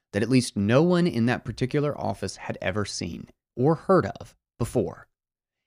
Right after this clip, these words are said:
A U S citizen who had a taxable income in part of seven decades, the nineteen thirties through the nineteen nineties.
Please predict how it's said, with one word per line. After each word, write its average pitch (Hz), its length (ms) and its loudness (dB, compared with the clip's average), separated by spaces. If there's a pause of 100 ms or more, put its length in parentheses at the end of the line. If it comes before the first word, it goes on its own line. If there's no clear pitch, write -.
(220)
A 101 60 0
U 110 300 4
S 196 260 4
citizen - 580 -4 (260)
who 127 60 2
had 117 140 2
a 101 60 0
taxable 170 720 -2
income 117 580 0
in 98 180 -4
part - 380 -6 (100)
of 110 160 -6
seven 143 640 -4
decades, - 640 -6 (420)
the 98 80 0
nineteen 143 540 0
thirties 120 520 0 (140)
through 135 280 2
the 123 100 0
nineteen 110 440 -2
nineties. 87 540 -6